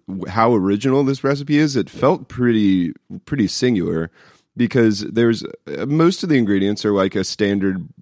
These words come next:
beef stew, you know, like ch-, you know, some rough chopped onions and carrots and stuff. But then there was the black bean paste, there was a few other things, and the, then you got, uh,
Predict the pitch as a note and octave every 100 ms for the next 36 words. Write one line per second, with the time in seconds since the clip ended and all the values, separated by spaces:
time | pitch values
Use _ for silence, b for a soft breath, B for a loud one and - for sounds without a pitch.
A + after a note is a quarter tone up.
0 | - - G2+ A2 - - - E3 B2+ D#2
1 | F2 G#2 A2 G2 - A2 A2+ B2 G#2+ C3
2 | G2+ F#2+ - G#2 F#2+ G#2 G2+ G2 G2 F#2
3 | F#2 F2+ - E2 E2 E2 - E2+ E2 B
4 | B B B A2+ G#2+ G#2+ G#2+ G#2 G2+ F#2+
5 | G2 G2+ A2+ A#2 G#2+ G#2+ G#2 G2+ G2+ F#2
6 | F#2 G#2+ G2+ F#2+ F2+ F#2+ F2+ F2+ E2+ -
7 | F#2 F2 - F#2+ F#2+ F2 F2+ G2 F2+ -
8 | b b b - F#2+ F#2 F2+